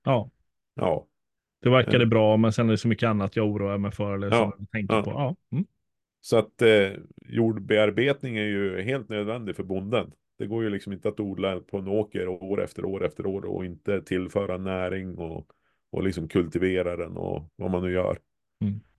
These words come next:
Speaker 2: Eh, det blir inget bra i slutändan. Då,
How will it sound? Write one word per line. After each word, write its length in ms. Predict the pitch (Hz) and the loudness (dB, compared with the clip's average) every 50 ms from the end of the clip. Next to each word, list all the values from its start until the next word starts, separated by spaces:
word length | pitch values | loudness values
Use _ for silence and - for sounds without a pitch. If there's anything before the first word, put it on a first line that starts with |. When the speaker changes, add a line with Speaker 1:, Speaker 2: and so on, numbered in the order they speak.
| _ _ _ | _ _ _
Speaker 2:
Eh, 380 | - 95 87 85 87 - - - - - _ _ _ _ _ | -6 -4 -2 -2 -2 -4 -6 -10 -12 -18 _ _ _ _ _
det 100 | - 87 | -2 0
blir 140 | 87 92 92 | 2 2 2
inget 200 | 92 92 92 92 | 2 0 0 2
bra 240 | 101 101 107 107 101 | 2 2 4 2 0
i 40 | |
slutändan. 640 | - - 98 92 - - 107 113 107 101 98 95 - - _ _ _ | -2 -4 -4 -4 -4 -6 -6 -6 -6 -6 -8 -8 -10 -14 _ _ _
Då, 380 | - 107 107 107 104 98 95 | -4 -4 -4 -4 -4 -6 -8